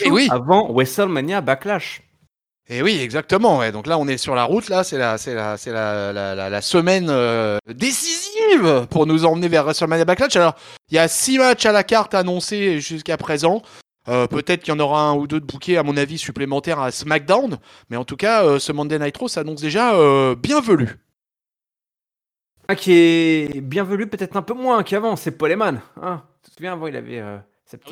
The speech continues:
Speaker 1: Oui.
Speaker 2: queue de cheval, là, et
Speaker 1: En
Speaker 2: puis,
Speaker 1: catogan.
Speaker 2: euh, en catogan de, si reconnaissable, il, il, ça fait quelques années qu'il a, qu'il a laissé tomber, hein.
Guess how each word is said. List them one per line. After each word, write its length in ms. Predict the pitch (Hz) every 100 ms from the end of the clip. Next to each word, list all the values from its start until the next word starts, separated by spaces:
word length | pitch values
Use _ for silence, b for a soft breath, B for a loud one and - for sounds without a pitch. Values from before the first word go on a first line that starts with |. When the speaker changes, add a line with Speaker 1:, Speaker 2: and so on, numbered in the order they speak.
| 170
Speaker 1:
Oui. 60 | _
Speaker 2:
queue 140 | 143
de 120 | -
cheval, 380 | - 117 143 143
là, 180 | 147 147
et 40 |
Speaker 1:
En 40 | 117
Speaker 2:
puis, 60 |
Speaker 1:
catogan. 360 | - 151 165 175 175
Speaker 2:
euh, 400 | - _ _ -
en 20 | -
catogan 680 | 135 - 139 131 143 156 143
de, 300 | 110 107 104 B B B
si 200 | - -
reconnaissable, 640 | 127 123 113 101 - 127
il, 280 | 107 101 98
il, 460 | 90 87 85 85 85
ça 160 | _ _
fait 100 | -
quelques 340 | 92 - 92
années 180 | 95 110
qu'il 180 | - 95
a, 120 | 92
qu'il 200 | 92 107
a 60 | 127
laissé 300 | 127 - 127
tomber, 280 | 123 98
hein. 120 | 92